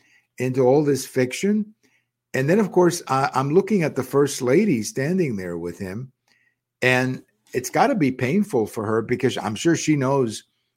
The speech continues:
that he's lying or at least inventing the whole story. So,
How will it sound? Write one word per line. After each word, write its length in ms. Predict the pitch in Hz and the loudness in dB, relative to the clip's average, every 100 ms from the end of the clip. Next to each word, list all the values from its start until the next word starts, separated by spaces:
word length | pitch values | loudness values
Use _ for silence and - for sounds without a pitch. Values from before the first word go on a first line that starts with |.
| _ _ | _ _
that 120 | 110 | -4
he's 200 | 113 107 | -4 -4
lying 520 | 101 107 190 117 107 113 | -2 0 0 -2 -4 -4
or 120 | 101 | -6
at 80 | 98 | -4
least 260 | 107 - | -6 -4
inventing 600 | 92 87 95 156 160 123 | -8 -4 -4 -4 -4 -6
the 100 | 92 | -6
whole 120 | 90 | -8
story. 500 | 87 - 85 78 110 - _ _ _ | -12 -12 -12 -12 -14 -18 _ _ _
So, 420 | - 151 151 - | 0 4 4 0